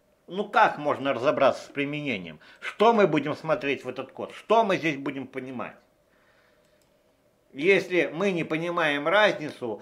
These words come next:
хотя, э, очевидно, да, понятно, что метод get от Т Р имеет отношение к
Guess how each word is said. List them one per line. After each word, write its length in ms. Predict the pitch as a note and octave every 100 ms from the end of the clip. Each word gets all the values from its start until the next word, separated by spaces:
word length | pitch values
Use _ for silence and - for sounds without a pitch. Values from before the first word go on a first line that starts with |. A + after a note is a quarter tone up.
| - _
хотя, 520 | D3+ D#3 E3 B2+ - - _ _
э, 460 | C3 C3 B2+ B2 -
очевидно, 640 | C#3+ - F3 E3 A#2 A2
да, 220 | A2 E3 -
понятно, 600 | D3 D3+ B2 G#2+ G2 F#2+
что 520 | - A#2+ A2 G2+ - _ _ _ _ _ _ _ _ _ _ _ _ _ _ _ _ _ _ -
метод 460 | C3+ D3+ D3 B2
get 220 | C#3 C#3+ C3+
от 240 | C3 -
Т 80 | E3+
Р 380 | A3 G#3 D#3+ - _ _ _ _ _ _ _ _ _ _ _ _ _ _ _ _ _
имеет 380 | C#3 D#3 D#3 C#3+
отношение 840 | C3 C3+ B2+ - F3 D#3+ C#3+ B2+ - _ _ _
к 340 | - C3 G2+